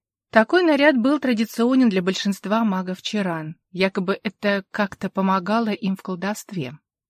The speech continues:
Так же, как и высокие сложные прически с множеством каких-то узорчатых длинных деревянных шпилек. "Неприятными", кивнул Эрни, все еще хмурясь. "Дама нежная?" поинтересовался Моро, деликатно избегая слов вроде "нервная" или "истеричная".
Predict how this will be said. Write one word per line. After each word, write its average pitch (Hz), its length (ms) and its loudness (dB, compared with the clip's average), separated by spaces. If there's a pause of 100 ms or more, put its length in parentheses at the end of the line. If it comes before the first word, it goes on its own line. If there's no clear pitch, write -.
Так 302 220 4
же, 262 120 -2
как - 260 -8
и 190 40 -8
высокие 202 500 -6
сложные 170 360 -6
прически 208 580 -6
с - 80 -10
множеством 170 540 -4
каких-то 170 520 -8
узорчатых 175 640 -4
длинных 175 400 -2
деревянных 147 580 -6
шпилек. - 720 -10 (380)
"Неприятными", 240 1080 6 (160)
кивнул 190 480 0
Эрни, 220 400 0
все - 240 -6
еще 175 240 -6
хмурясь. 151 580 -8 (380)
"Дама 147 440 -4
нежная?" 180 600 -2 (140)
поинтересовался 170 840 -2
Моро, 165 460 -2
деликатно 180 640 -2
избегая 175 680 -2
слов 202 380 -2
вроде 156 480 -2
"нервная" 220 760 0
или 151 220 -4
"истеричная". 185 800 -6